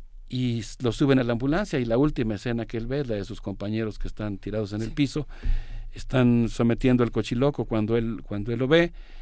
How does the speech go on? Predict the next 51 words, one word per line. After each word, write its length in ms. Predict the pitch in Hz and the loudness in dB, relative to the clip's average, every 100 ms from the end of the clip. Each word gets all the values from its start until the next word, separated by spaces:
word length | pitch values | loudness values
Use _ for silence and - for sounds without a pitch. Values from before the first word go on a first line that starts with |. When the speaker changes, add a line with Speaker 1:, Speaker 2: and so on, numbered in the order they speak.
| - - - | -14 -14 2
Speaker 1:
pero 280 | - 123 120 | 6 8 6
pues 180 | 120 - | 4 4
finalmente 520 | 135 143 139 139 131 | 6 8 8 6 4
él 80 | 123 | 4
ve 120 | 127 | 4
a 60 | 123 | 4
treinta 280 | 120 110 | 2 4
y 100 | 120 | 4
ocho 180 | 165 147 | 2 0
de 40 | 117 | -2
sus 140 | 113 | -4
compañeros 540 | 120 110 120 123 123 | -4 0 2 2 0
tirados 320 | - 113 113 139 | 0 0 0 -2
en 60 | |
el 80 | 127 | -4
piso, 300 | 143 151 156 | -4 -4 -4
de 120 | 147 | -6
los 160 | 117 107 | -6 -2
cuales, 460 | 120 113 113 - - - - - - - | 0 2 0 -4 -10 -12 -12 -14 -14 -10
eh, 220 | 113 101 - | -4 -4 0
él 140 | 123 | 0
fue 140 | 123 120 | 2 4
la 100 | 120 | 6
última 340 | 143 123 104 | 4 0 -2
persona 400 | 110 98 117 110 | -4 -2 0 0
que 120 | 104 | -2
los 140 | 101 98 | -4 0
vio 140 | 107 | -2
con 200 | - 101 | -2 -2
vida. 260 | 104 98 - - - - - - | -2 -4 -8 -14 -14 -14 -16 -2
Cuando 320 | 143 151 156 | 4 6 6
se 140 | 143 160 | 4 4
lo 100 | 185 | 6
llevan, 360 | 180 214 208 180 | 8 8 8 6
el 120 | 127 | 6
dolor 260 | 131 156 | 6 6
lo 120 | 165 170 | 6 4
aturde, 460 | 208 175 143 143 - - - - - - | 4 4 4 -2 -6 -12 -14 -14 -14 2
pero 520 | 147 139 139 135 131 123 | 8 10 10 10 8 4
pues 200 | 127 156 | 2 2
él 340 | 143 101 117 104 | 2 0 -4 -2
se 140 | 123 | 2
da 100 | 135 | 4
cuenta 280 | 143 131 127 | 4 2 2
de 60 | 117 | 0
lo 80 | |
que 80 | 117 | -2
está 160 | - 139 | -2 0
pasando 440 | 147 156 135 143 | 0 0 0 2
y 140 | 120 120 | 2 2
él 220 | 131 | 0